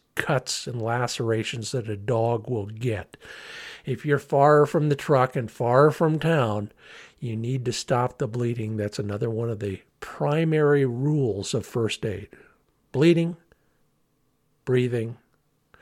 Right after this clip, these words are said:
most important. Now,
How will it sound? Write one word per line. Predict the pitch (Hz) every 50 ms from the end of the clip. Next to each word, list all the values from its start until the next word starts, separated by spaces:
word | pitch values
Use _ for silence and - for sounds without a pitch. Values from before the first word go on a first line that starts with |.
| - - - - _ _ _ _ _ _ _ _ _ _
most | 113 110 110 110 107 - -
important. | - 104 101 - - 110 95 90 98 90 90 104 - _ _ _ _ _ _ _ _ - - - - - - - - - - - _ _ _ -
Now, | 170 180 151 110 98